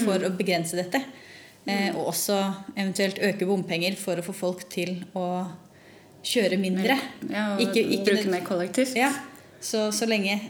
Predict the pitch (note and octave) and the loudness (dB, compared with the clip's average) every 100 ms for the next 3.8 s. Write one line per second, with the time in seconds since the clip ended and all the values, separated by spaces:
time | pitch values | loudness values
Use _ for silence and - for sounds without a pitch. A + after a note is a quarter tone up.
0 | - - A3 G#3 G3 G#3 G#3 A3+ C4+ - | -14 -8 -6 -2 0 4 4 4 0 -2
1 | - - B3 A3+ F#3+ G3+ G#3 F#3 F3 F3 | -12 -8 -6 -6 -4 -4 -2 -2 -4 -4
2 | G3 F3+ E3 E3 D#3+ - - - - - | -6 -6 -6 -6 -8 -18 -20 -20 -20 -20
3 | - - - G3+ F#3+ F#3+ F#3+ - | -20 -14 -6 -4 -4 -6 -8 -10